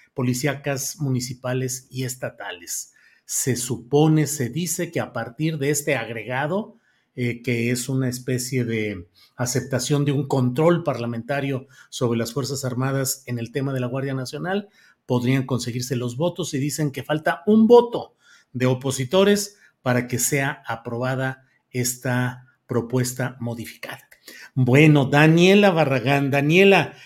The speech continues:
el informe de gobierno de Claudia Sheinbaum, Auditorio Nacional, una escenografía notablemente favorable, luz cenital sobre ella, invitados atrás, gobernadores invitados,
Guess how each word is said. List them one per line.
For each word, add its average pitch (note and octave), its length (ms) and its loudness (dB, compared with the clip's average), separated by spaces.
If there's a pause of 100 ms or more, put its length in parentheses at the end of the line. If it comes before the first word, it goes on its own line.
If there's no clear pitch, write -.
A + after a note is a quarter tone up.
(260)
el D3+ 280 4
informe G3 880 2
de D#3 140 -2
gobierno F3+ 720 -2
de C#3+ 200 -4
Claudia D3+ 540 0
Sheinbaum, A#2+ 680 -6
Auditorio C3+ 640 -4
Nacional, C#3 760 -8 (240)
una D3+ 180 -6
escenografía D3+ 720 -8
notablemente D#3 1080 -4
favorable, C#3 800 -10 (300)
luz D#3+ 360 -2
cenital C#3 500 -4
sobre B2+ 460 -8
ella, D3 360 -4 (240)
invitados B2+ 680 -4
atrás, C3+ 480 -8
gobernadores B2 920 -6
invitados, D3+ 720 -8